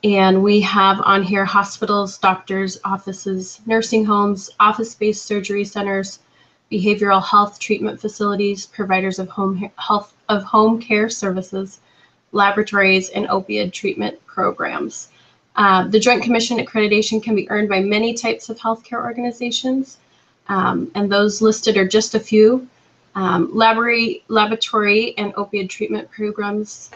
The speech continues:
are eligible, which I had said, and accreditation is reevaluated every three years for these facilities,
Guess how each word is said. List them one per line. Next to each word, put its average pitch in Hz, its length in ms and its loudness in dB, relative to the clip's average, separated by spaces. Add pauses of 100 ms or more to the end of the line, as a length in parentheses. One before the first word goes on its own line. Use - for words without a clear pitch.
(120)
are 196 180 -4
eligible, 196 520 -4
which - 200 -8
I 202 40 -6
had 190 160 -8
said, 208 320 -6
and 214 100 0
accreditation 226 880 2
is 196 140 -2
reevaluated 214 840 4
every 208 260 0
three 220 280 -6
years 214 500 -2
for 247 140 -8
these 233 200 -6
facilities, 220 680 -2